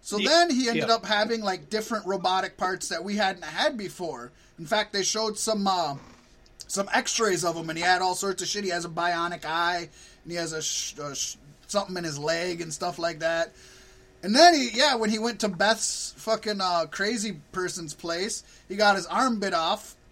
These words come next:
Speaker 1: and he put a new robot arm on there. So he's, he's quite the cyborg. He is quite the android.
Speaker 2: What if all Ricks are robots?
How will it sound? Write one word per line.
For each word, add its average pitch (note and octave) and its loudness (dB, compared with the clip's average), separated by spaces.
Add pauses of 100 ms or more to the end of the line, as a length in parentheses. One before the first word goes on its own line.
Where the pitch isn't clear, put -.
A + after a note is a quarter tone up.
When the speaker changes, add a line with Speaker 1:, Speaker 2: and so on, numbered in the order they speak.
(480)
Speaker 1:
and D3 -10
he E3+ -6
put G3+ -2
a G3+ -2
new G3+ -2
robot G3 4
arm G#3 2
on F3 0
there. F#3+ -2
So F3+ -4
he's, E4+ 0 (260)
he's A3+ -4
quite F4+ 8
the E4 -4
cyborg. G3+ 0 (1400)
He G3 -16
is G3+ -10
quite B3 -4
the A#3+ -6 (100)
android. F3 -4 (3000)
Speaker 2:
What G3 8
if F#3 8
all F3 10
Ricks E3 6
are D3 6
robots? C#3 2